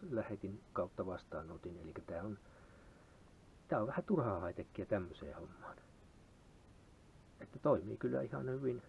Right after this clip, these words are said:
Tätäkin mä käytin jonkun aikaa. Mutta, mutta sitten jossain vaiheessa törmäsin, törmäsin tällaiseen hyvin pieneen, joka on pelkästään, tuota, lähetin. Elikkä se riittää.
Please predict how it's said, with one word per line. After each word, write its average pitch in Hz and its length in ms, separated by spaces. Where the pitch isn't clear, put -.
Tätäkin - 340
mä 120 140
käytin 123 320
jonkun 120 320
aikaa. 113 380
Mutta, - 200
mutta - 320
sitten 147 240
jossain 123 380
vaiheessa 107 340
törmäsin, 104 560
törmäsin 107 440
tällaiseen 98 560
hyvin 143 440
pieneen, 85 540
joka - 160
on - 60
pelkästään, 95 580
tuota, 76 240
lähetin. - 460
Elikkä - 220
se 208 120
riittää. - 480